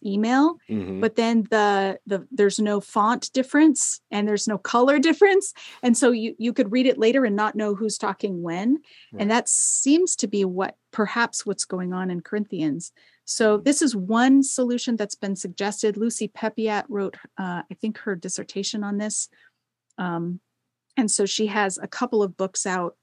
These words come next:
Speaker 1: The, the more academic one is making a, a, an extended case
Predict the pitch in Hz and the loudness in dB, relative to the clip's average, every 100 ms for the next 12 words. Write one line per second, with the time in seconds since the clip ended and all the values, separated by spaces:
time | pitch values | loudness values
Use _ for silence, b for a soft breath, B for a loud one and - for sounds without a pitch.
0 | - 196 175 - - 202 196 - 208 214 | -6 -4 -4 -8 -4 -2 -2 -4 -4 -2
1 | 220 220 214 185 185 185 - 196 202 202 | 0 0 -2 -6 -4 -4 -4 -4 -2 -2
2 | 208 180 - 196 170 165 - 202 180 - | -2 -6 -6 -4 -2 -4 -4 -6 -4 -2
3 | - 247 226 214 - 185 160 - | 2 4 4 2 -4 -6 -6 -6